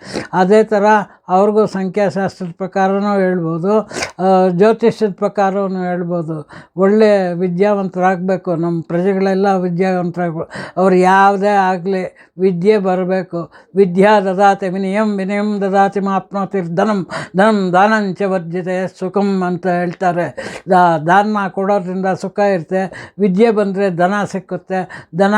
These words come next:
ಸಂಪಾದಿಸ್ಬೇಕು. ಇವಾಗ ಯಾರು ದನ ಇಲ್ಲದೆ ಹೋದರೆ ದನಗಳಾಗೋಗ್ತೀರಿ. ಅದರಿಂದ ಧನ ಸಂಪಾದಿಸಿ ಒಳ್ಳೆ ವಿದ್ಯಾವಂತರಾಗಿ ಸುಶ್ರುತವಾಗಿ ತಂದೆ ತಾಯಿಗಳ ಮಾತನ್ನು ಕೇಳಿ. ಇಷ್ಟು ಹೇಳಿ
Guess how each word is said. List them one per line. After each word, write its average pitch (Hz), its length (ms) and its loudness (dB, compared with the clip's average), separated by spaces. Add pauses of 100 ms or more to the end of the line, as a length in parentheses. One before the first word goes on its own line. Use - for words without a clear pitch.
(160)
ಸಂಪಾದಿಸ್ಬೇಕು. 190 840 0
ಇವಾಗ 180 340 -2 (440)
ಯಾರು 202 460 4
ದನ 185 160 0
ಇಲ್ಲದೆ 196 440 0
ಹೋದರೆ 185 680 -2 (120)
ದನಗಳಾಗೋಗ್ತೀರಿ. 180 1200 0
ಅದರಿಂದ 190 440 0 (380)
ಧನ 196 200 -2 (180)
ಸಂಪಾದಿಸಿ 190 760 -2 (260)
ಒಳ್ಳೆ 196 680 2 (120)
ವಿದ್ಯಾವಂತರಾಗಿ 185 1200 0 (300)
ಸುಶ್ರುತವಾಗಿ 196 960 0
ತಂದೆ 190 360 0
ತಾಯಿಗಳ 208 380 2
ಮಾತನ್ನು 185 480 -2
ಕೇಳಿ. 180 720 -2 (100)
ಇಷ್ಟು 170 300 -2
ಹೇಳಿ 202 580 2